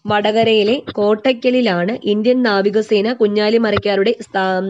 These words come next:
സ്മാരകം സ്ഥാപിച്ചത്. മരയ്ക്കാറിന്റെ കോട്ട ഇരിങ്ങലുമാണെന്ന് ഓർക്കുക. ഇനി മാമാങ്കത്തിനെ പറ്റി എന്തൊക്കെ പോയിന്റ്സ് ആണ് പഠിക്കാനുള്ളത്? പന്ത്രണ്ട് വർഷത്തിലൊരിക്കൽ ഭാരതപ്പുഴയുടെ തീരത്തുള്ള തിരുനാവായയിൽ വെച്ച് നടത്തിയിരുന്ന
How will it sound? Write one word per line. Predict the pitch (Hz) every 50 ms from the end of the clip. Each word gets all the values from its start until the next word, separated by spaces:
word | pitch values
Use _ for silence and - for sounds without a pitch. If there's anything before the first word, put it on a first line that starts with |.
| 190 175 190
സ്മാരകം | 190 190 202 202 196 196 196 202 208 202 247 247 -
സ്ഥാപിച്ചത്. | - - 190 180 175 170 175 165 - 156 - - -
മരയ്ക്കാറിന്റെ | 196 196 190 202 202 240 233 240 240 247 247
കോട്ട | - 220 196 196 196 196 294 294 - -
ഇരിങ്ങലുമാണെന്ന് | - 190 196 196 208 214 220 220 196 170 175 175 175 240 269 - -
ഓർക്കുക. | 170 160 - - - - - - _ _ _ _ _ _ - - - - - - - - -
ഇനി | 302 330
മാമാങ്കത്തിനെ | 311 285 277 269 269 269 269 285 294 294 285 302 254 302 302 302
പറ്റി | 262 269 262 - 285
എന്തൊക്കെ | 262 233 214 226 226 247
പോയിന്റ്സ് | 233 240 220 202 202 208 196 -
ആണ് | 214 202 208
പഠിക്കാനുള്ളത്? | 208 196 190 180 196 196 190 190 185 185 175 185 190 190 - - - _ _ _
പന്ത്രണ്ട് | - 254 254 262 269 294 294 302 302 339
വർഷത്തിലൊരിക്കൽ | 330 285 254 - - 269 226 277 254 233 202 196 196 220 220
ഭാരതപ്പുഴയുടെ | 202 196 202 214 214 220 226 220 254 240 262 262 254 254 254 262
തീരത്തുള്ള | 240 240 208 185 190 190 196 190 190 196 202
തിരുനാവായയിൽ | 196 226 208 226 240 247 262 262 277 262 269 247 233 233 233 233 233 226
വെച്ച് | 196 180 175 - 214
നടത്തിയിരുന്ന | 190 180 180 170 _ - 208 196 180 175 175 180